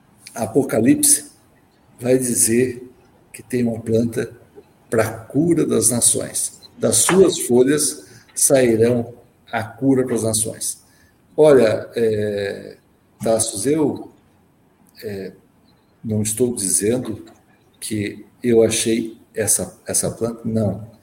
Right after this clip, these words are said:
Mas eu tô dizendo que eu achei algo espetacular. Algo que, é, não só age, é, no mecanismo do câncer, mas ele age em vários outros mecanismos,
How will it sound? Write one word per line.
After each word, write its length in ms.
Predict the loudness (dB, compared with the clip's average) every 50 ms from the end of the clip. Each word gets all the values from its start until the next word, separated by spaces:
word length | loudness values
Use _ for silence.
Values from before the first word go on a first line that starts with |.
| _ _ _ _ _ _ _ _
Mas 200 | -4 -2 -2 0
eu 100 | -2 0
tô 160 | 2 2 2 4
dizendo 440 | 4 2 2 4 2 2 2 -2
que 100 | 0 2
eu 60 | 2 2
achei 340 | 2 2 0 0 4 4
algo 500 | 6 6 6 4 2 0 -4 -6 -8 -14 -20 _ _ 0
espetacular. 1200 | 2 2 2 2 -2 -2 -4 -4 -2 -2 -2 -2 -2 -6 -4 -2 -2 0 0 -2 -6 -12 -20 _ -20 _ _ -20 -20 -20 _ _ _ _
Algo 480 | 2 4 6 6 6 6 4 2 -2 -6
que, 440 | -6 -2 0 0 0 0 -4 -6 -12 -20 _ _ _ _ _ _ _ 0
é, 440 | 2 4 4 4 4 2 0 -4 -10 -10 -6
não 300 | -2 0 0 2 2 0
só 300 | 0 2 2 4 4 6
age, 540 | 6 6 4 4 2 -2 -4 -10 -12 -12 -16 _ _ _ _ _ _ _ _ _ -10
é, 360 | -6 -4 -4 -4 -4 -6 -10 -14 -12 _
no 100 | -4 0
mecanismo 680 | 0 0 2 2 2 2 4 4 2 2 2 0 -2 -4
do 100 | -6 -6
câncer, 400 | -2 0 0 0 0 -2 -2 -2
mas 200 | -2 -2 -2 0
ele 120 | 0 0
age 300 | 2 2 0 0 -2 -2
em 180 | -2 -2 -4 -4 -8 -14 _ _ _ -20 -18 -14 -2 0
vários 380 | 0 2 2 0 -2 -2 -4
outros 240 | -4 -4 -4 -6 -6
mecanismos, 640 | -6 -6 -4 -2 -2 -2 -2 -2 -4 -4 -6 -8 -10